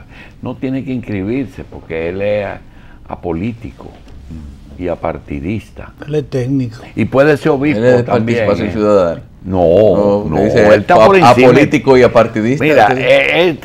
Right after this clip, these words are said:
Speaker 1: él está por encima de todo, pero yo le quiero decir una cosa. La tasa de cambio, que él la está llevando tan bien, ¿verdad? Se la ha llevado bien a los, a los productores de divisas. Está hoy exactamente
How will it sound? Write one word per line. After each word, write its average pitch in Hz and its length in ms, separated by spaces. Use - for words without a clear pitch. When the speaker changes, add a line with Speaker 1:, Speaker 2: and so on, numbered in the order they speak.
Speaker 1:
él 147 100
está 175 160
por 156 180
encima 131 320
de 117 60
todo, 185 120
pero 113 120
yo 147 120
le 147 120
quiero 156 180
decir 127 200
una 107 200
cosa. 78 300
La 104 180
tasa 175 280
de 170 140
cambio, 90 560
que 90 140
él 107 60
la 113 80
está 120 160
llevando 110 420
tan 82 340
bien, 82 520
¿verdad? 92 260
Se 90 120
la 90 80
ha 101 60
llevado 104 420
bien 90 340
a 80 80
los, 73 260
a - 80
los 82 160
productores 87 540
de 87 80
divisas. 71 480
Está 127 460
hoy 98 360
exactamente 113 1800